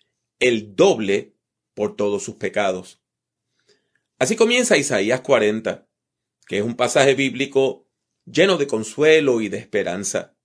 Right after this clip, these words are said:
Este capítulo marca un punto muy importante en el libro de Isaías, un punto de cambio, donde se transita de la condena y el juicio a un mensaje de consuelo y de redención.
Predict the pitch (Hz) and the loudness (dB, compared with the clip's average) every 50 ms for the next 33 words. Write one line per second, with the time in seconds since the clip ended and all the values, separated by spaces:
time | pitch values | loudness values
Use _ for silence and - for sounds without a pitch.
0 | _ _ _ _ _ _ _ _ _ _ _ _ _ _ _ _ _ _ _ _ | _ _ _ _ _ _ _ _ _ _ _ _ _ _ _ _ _ _ _ _
1 | - 185 185 233 226 - 196 175 180 220 226 226 - 175 147 135 123 110 107 - | 2 2 4 2 2 2 0 0 0 -2 -6 -4 -2 -2 0 2 0 0 -2 -4
2 | - _ _ _ _ _ _ _ _ - - 120 151 180 185 185 - 139 139 139 | -10 _ _ _ _ _ _ _ _ -6 -2 0 2 2 2 2 2 0 0 0
3 | 139 143 175 185 185 180 156 139 135 131 151 196 240 226 208 - - 147 131 113 | -2 -4 -4 -4 -2 0 -2 -2 0 -2 -2 -2 -4 -4 -6 -4 -4 -4 -4 -2
4 | - - 135 143 151 156 143 123 117 117 107 104 104 110 117 131 139 135 139 127 | -2 -2 0 0 -2 -4 -6 -6 -6 -6 -6 -6 -6 -8 -4 -4 -2 -2 -2 -4
5 | - - 110 107 110 127 135 127 127 139 143 - 226 247 214 202 190 160 139 - | -4 -4 -2 -2 -2 0 0 -2 -4 -2 -4 -4 -4 -2 -2 0 0 0 -2 0
6 | 117 117 123 127 131 135 131 110 92 78 - _ _ _ _ _ _ _ _ _ | 0 0 0 0 -2 -4 -4 -4 -4 -6 -10 _ _ _ _ _ _ _ _ _
7 | _ _ _ _ _ _ _ _ _ _ 104 104 127 131 127 123 113 120 117 110 | _ _ _ _ _ _ _ _ _ _ 0 2 2 2 2 2 0 0 0 0
8 | - - _ - - 135 127 123 113 113 113 - - 165 165 - 170 160 156 147 | -2 -6 _ -4 -4 -2 -2 -2 -4 -6 -6 -6 -6 -4 0 4 4 4 4 2
9 | 135 127 - 123 110 107 104 127 160 175 165 151 127 127 123 - _ _ _ _ | 0 -2 -2 -4 -6 0 2 4 4 4 4 2 0 -2 -4 -6 _ _ _ _
10 | _ - 113 110 107 107 151 185 208 185 180 - 160 143 135 123 - - _ _ | _ -4 -2 -2 -2 0 0 0 2 0 -2 -2 0 0 0 0 -2 -6 _ _
11 | _ _ _ _ _ _ _ _ _ _ _ - 120 123 131 147 147 139 139 - | _ _ _ _ _ _ _ _ _ _ _ -4 -4 -2 0 -2 -2 0 0 0
12 | 147 147 156 151 139 123 127 123 117 - - 117 110 104 101 - - 143 151 147 | 0 2 2 2 2 2 2 0 0 -2 -4 -4 -4 -6 -8 -6 0 2 2 2
13 | 151 147 143 139 - - - _ _ _ _ _ - 123 123 113 104 98 101 92 | 4 2 2 2 0 -2 -8 _ _ _ _ _ -4 -2 0 0 0 -2 -4 -4
14 | 92 87 90 - - 98 87 90 90 _ | -6 -10 -12 -12 -10 -10 -10 -10 -14 _